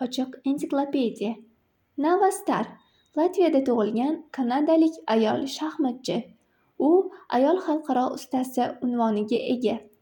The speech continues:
Nava Star ayollar o'rtasida sakkiz karra Kanada chempioni va ayollar shaxmat olimpiadasida o'n uch marta Kanada nufuzini himoya qilgan. Nava Star shaxmat bo'yicha ayollar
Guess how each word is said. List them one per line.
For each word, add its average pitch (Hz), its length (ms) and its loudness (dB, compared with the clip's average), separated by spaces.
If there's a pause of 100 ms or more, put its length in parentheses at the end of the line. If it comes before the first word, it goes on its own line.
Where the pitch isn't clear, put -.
(200)
Nava 240 340 2
Star 302 380 -2 (220)
ayollar 247 460 4
o'rtasida 302 480 0
sakkiz 269 440 -4
karra 240 320 0 (320)
Kanada 277 400 0
chempioni 233 680 0 (380)
va 269 140 4 (380)
ayollar 254 420 2
shaxmat 311 560 -2
olimpiadasida 262 840 0 (300)
o'n 247 220 -2
uch 320 160 -2
marta 320 420 0
Kanada 254 400 0
nufuzini 302 600 -2 (120)
himoya 214 340 0 (140)
qilgan. 233 400 -2 (500)
Nava 233 300 2
Star 262 320 -2 (260)
shaxmat 330 420 0 (100)
bo'yicha 247 540 0
ayollar 240 320 4